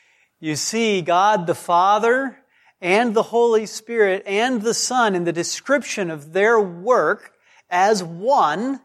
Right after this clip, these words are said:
God for us bringing about our salvation. And that's why when you bring up inheritance, it connects it first and most clearly to Jesus,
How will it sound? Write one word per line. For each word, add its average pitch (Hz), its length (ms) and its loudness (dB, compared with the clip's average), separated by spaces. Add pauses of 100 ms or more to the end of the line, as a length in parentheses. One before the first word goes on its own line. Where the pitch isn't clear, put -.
God 190 600 2 (600)
for 208 680 0
us 185 560 0 (600)
bringing 214 360 0
about 170 540 2
our 156 200 2
salvation. 170 840 -2 (3250)
And 151 160 0
that's 185 320 2
why 165 460 2 (300)
when 160 140 -14
you 156 80 -12
bring 190 320 -2
up 190 320 0 (220)
inheritance, 196 1120 -2 (260)
it 208 140 -2
connects 214 420 0
it - 140 0
first 262 600 2
and 190 180 -4
most 254 420 0
clearly 180 640 0
to 180 480 -2
Jesus, 202 840 -2